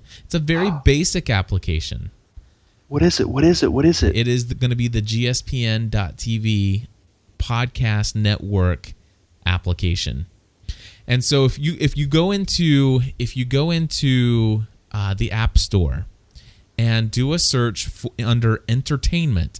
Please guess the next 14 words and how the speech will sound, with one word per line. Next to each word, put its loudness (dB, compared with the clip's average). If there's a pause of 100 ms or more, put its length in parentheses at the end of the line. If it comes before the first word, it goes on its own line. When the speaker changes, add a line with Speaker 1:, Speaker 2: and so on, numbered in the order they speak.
Speaker 1:
and -2
look -2
for 2 (360)
Dig 0 (480)
or 2
Dig 0
Nation, 0 (680)
or 4
if 0
you 0
look 0
for 0
Mobility 2
Today, -2